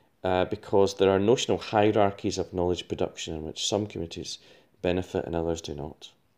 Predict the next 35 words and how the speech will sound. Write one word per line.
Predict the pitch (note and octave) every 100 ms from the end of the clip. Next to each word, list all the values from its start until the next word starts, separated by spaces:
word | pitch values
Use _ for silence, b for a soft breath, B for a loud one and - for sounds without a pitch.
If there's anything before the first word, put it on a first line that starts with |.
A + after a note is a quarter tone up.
| _ _ -
So | D3
it's, | A#2+ -
you | A#2+
know, | A#2
to | -
some | - E3
extent, | D3+ - A2 G#2+
it's | F#2+
a, | F#2 F2 B B B -
it's | -
a |
question | G2 B2+ A2+ -
of | F2+ E2 -
power | - G#2 A2 F#2+ G2 _ b b -
rather | F#2+ G2+ F#2
than | F2+ E2+ E2+
objectivity. | F2+ F2 F2+ - F2+ F2+ - - _ _ _ _ _ _ _ _ _ _ _ - B B B B
Now, | A#2+
this | G3 -
shifts | E3 - -
our | G#2
focus | G#2+ A2+ - G#2+
to | -
the | F#2
idea | G2+ G2+ G2 F#2+ F#2
that | F2+
you | F#2
have | F#2 -
different | D3 D3 B2+
groups | G2+ A2+ - - - B B B
who | -
interpret | G#2+ F2+ C3+ C#3+ -
the | -
social | - - G#2 -
world | F2+ F#2 F#2+ F#2+ -